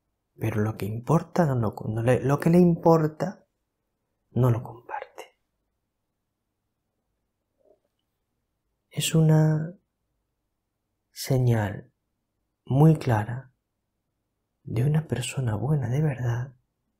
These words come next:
que aquello que más estima también lo comparte con los demás. Sea a las personas,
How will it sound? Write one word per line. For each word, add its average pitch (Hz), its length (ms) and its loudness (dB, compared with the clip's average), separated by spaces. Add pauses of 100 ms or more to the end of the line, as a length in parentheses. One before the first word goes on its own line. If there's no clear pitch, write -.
(1040)
que - 160 -6
aquello 135 500 0
que - 120 -12
más 151 540 -4
estima - 760 -2 (960)
también 113 360 -4
lo 110 100 -6
comparte - 540 -8
con - 220 -14
los - 200 -18
demás. - 540 -20 (1300)
Sea 139 420 0
a 110 100 2
las 101 220 -4
personas, - 920 -4